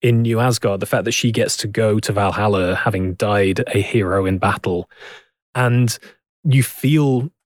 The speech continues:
what that means to Thor, but I don't think that death happens so that Thor is feeling things. And I think that is a good thing.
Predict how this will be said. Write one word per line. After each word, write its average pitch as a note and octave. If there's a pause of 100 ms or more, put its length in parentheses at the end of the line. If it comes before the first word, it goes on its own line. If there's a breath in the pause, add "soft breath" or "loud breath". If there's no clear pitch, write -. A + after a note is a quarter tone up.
(120)
what C#3+
that B2+
means B2
to B2
Thor, D#3+ (180)
but B2+
I A#2+
don't C3+
think A2+
that G#2+
death G#2+
happens G2+ (120)
so A2
that G#2
Thor G#2
is F2
feeling F#2+
things. -
And A2+
I F#2+
think G#2
that G2+
is G2
a F#2+
good F#2 (680)
thing. -